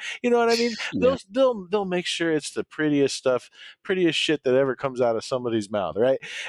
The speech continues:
Speaker 1: And, uh, you know, that's, that's how companies are. But this is, like, dealing with directly almost with humans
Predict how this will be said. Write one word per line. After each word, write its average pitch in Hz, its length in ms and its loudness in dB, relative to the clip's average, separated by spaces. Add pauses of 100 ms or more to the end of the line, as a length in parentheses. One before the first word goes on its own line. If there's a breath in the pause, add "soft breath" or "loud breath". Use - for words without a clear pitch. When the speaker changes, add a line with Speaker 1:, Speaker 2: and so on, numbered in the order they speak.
(100)
Speaker 1:
And, 135 400 -2
uh, 123 520 4
you 131 160 2
know, 110 280 0
that's, 131 580 -4
that's 123 240 0
how 147 200 -2
companies 123 540 -4
are. 110 280 0 (340 loud breath)
But 101 180 -2 (120)
this 139 500 2
is, 101 220 -2
like, 87 240 -2
dealing 101 360 0
with 92 340 -10
directly 101 540 -4
almost 90 440 -8
with 82 140 -12
humans 82 600 -14